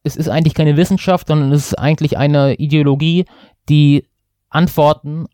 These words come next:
oder die eigentlich dieselben Fragen beantwortet wie die Wissenschaft,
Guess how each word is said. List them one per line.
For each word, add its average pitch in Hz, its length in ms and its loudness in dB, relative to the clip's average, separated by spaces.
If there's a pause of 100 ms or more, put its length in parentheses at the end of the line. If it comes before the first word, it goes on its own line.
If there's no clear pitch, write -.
(200)
oder 147 220 0
die - 440 -8
eigentlich 156 220 0
dieselben 160 440 2
Fragen 151 400 0
beantwortet 139 580 0
wie 139 80 -2
die 139 140 2
Wissenschaft, 127 640 -2